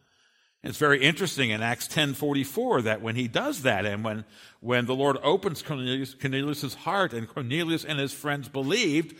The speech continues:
the Holy Spirit fell upon them, upon all who heard the word and believed. It was a repetition of the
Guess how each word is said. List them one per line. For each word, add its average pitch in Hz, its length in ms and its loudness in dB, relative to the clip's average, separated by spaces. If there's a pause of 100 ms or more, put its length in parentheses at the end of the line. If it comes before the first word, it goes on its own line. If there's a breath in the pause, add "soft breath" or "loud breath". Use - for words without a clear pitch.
(240 loud breath)
the 135 120 0
Holy 180 320 2
Spirit 208 580 0
fell 254 420 -2
upon 90 420 -6
them, 76 180 -10
upon 117 300 -8
all 156 320 0
who 143 180 -2
heard 110 320 -2
the 143 80 -4
word 92 260 -6
and 107 100 -10
believed. 135 560 -6 (200 loud breath)
It 165 100 -2
was 165 140 -2
a 165 40 -4
repetition 143 1000 -4
of 139 260 0
the 156 160 -2